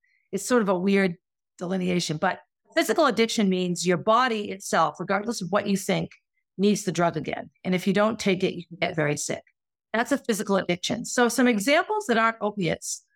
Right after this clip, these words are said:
are corticosteroids. So for example, when you take prednisone as an anti-inflammatory, you typically go on a taper. You take a whole bunch, and then each day you take a little less. And that's because prednisone jumps in and takes over for your body.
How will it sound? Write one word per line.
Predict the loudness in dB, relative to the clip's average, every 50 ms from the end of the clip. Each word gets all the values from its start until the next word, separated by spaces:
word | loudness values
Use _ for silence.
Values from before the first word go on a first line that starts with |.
| _ _
are | 0 0 0 0
corticosteroids. | 0 2 2 2 2 0 0 -4 -4 -2 0 2 2 4 2 2 0 -2 -6 -10 -14 -12
So | -4 0 2 2 2 2
for | 0 0 -2
example, | -2 -2 0 0 0 0 2 2 2 2 2 0 -2 -6 _ _ _ _ _ _
when | 4 4
you | 4 6
take | 6 4 2 2 0 0
prednisone | 0 4 4 4 4 4 2 2 2
as | 0 0 0
an | 0
anti-inflammatory, | 2 2 2 0 0 -2 -2 -2 0 0 2 2 0 0 0 0 0 0 0 0
you | -2
typically | -2 -4 -4 -4 -4 -6 -4 -2
go | 0 2 2
on | 4 2 2
a | 0
taper. | 0 0 0 0 0 -2 -6 -8 -8 -12 _ _ _ _
You | -12 -4
take | -4 -2 -2 -2
a |
whole | 0 2 2 2
bunch, | 2 0 -4 -4 -4 -6 -4
and | -2 0
then | 0 0 2
each | 0 0 -2 0 2
day | 2 4 4
you | 4 0
take | 0 -2 -2 0
a | 2
little | 2 2 0 0 0
less. | -2 -4 -4 -6 -10 -12 -14 -16 _ _ _ _ _ _
And | 2 4 4 4
that's | 4 0 -2 -2
because | -2 -2 0 2 0 2 2 2 0 -2 -8 -14 _ _ _ _ _ -2
prednisone | 0 2 2 2 2 2 2 4 4 2
jumps | 0 0 0 2 2 2 0 0
in | 2 2
and | 2 2
takes | 2 0 -2 -2 0 0
over | 0 0 0 0
for | 2 2
your | 2 2
body. | 2 2 2 2 2 0 -4 -8